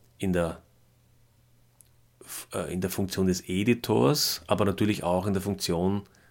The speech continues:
des Schriftstellers. Diderot hat selbst zahlreiche Artikel verfasst. Und die Enzyklopädie passt auch sehr, sehr gut in die damalige Zeit.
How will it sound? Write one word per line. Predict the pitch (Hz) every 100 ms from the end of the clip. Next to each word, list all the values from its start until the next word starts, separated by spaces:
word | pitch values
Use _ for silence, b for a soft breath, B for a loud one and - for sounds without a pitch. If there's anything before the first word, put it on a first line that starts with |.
| b -
des | 95
Schriftstellers. | - 98 98 - 87 82
Diderot | - 90 90 87
hat | 90
selbst | 90 87 -
zahlreiche | - 80 85 85 - 87 b b b _
Artikel | 92 117 110 185
verfasst. | - - - - - - _ _ _ _ _ _ _ _ _ _ _ _ B B B B
Und | - 131 135 - B B
die | 120
Enzyklopädie | 120 131 131 120 117 135
passt | 131 - - 104
auch | 95
sehr, | - 104
sehr | 104
gut | 90 104
in | 104
die | 101 -
damalige | 85 92 92 90
Zeit. | 90 82 82 82 -